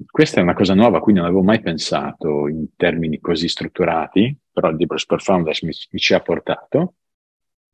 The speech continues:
ed è una cosa interessante, cioè chi ha già fatto cose, anche piccole, eh, che potrebbero però essere considerate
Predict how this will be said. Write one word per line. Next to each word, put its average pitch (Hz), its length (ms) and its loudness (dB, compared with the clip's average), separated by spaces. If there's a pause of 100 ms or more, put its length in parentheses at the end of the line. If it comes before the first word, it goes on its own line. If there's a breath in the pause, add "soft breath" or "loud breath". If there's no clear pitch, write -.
(220)
ed 117 160 2
è 123 40 6
una 123 120 2
cosa 117 180 2
interessante, - 600 0
cioè - 180 0
chi - 120 2
ha 117 60 8
già 98 180 2
fatto - 380 -2
cose, 78 520 0 (440 loud breath)
anche 175 360 6
piccole, - 680 -2 (640)
eh, 76 520 -6
che 113 140 -6
potrebbero 87 800 2
però 78 760 0
essere 78 340 -6
considerate 82 1040 -4